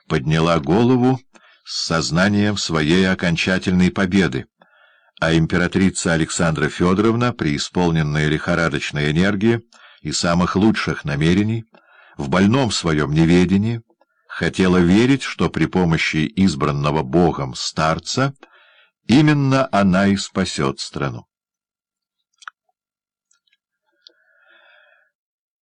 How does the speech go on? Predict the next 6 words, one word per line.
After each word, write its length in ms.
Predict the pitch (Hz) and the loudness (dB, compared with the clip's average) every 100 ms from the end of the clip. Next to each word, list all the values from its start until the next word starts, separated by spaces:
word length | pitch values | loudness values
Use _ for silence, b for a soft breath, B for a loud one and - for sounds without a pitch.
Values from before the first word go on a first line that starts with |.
| _ _ _ _ _ _ - | _ _ _ _ _ _ -4
На 120 | 170 | 0
высоком 480 | - - 196 196 160 | 2 4 2 4 2
открытом 540 | 147 - 170 175 139 | 2 2 2 4 0
берегу 380 | 120 117 117 143 | 4 2 4 4
реки 300 | 123 - 131 | 4 2 -2
Туры 520 | - 95 87 131 175 | 2 2 6 6 4